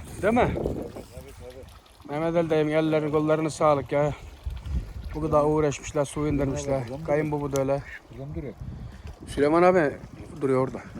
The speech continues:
Speaker 1: Süleyman abi aldı oraya.
Speaker 2: Çok güzel, çok güzel.
Speaker 1: Evet, bayan bahçemiz burası arkadaşlar. Şöyle.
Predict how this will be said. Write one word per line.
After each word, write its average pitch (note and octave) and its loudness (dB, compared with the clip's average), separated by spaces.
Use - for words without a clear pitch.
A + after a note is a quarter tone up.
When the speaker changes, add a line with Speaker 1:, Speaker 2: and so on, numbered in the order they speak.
Speaker 1:
Süleyman C3+ 0
abi D#3 0
aldı B2 0
oraya. A#2+ -4
Speaker 2:
Çok - -16
güzel, - -20
çok - -18
güzel. - -20
Speaker 1:
Evet, E3 4
bayan F#3+ 4
bahçemiz F3 4
burası D#3+ 2
arkadaşlar. C3 -2
Şöyle. C3 -4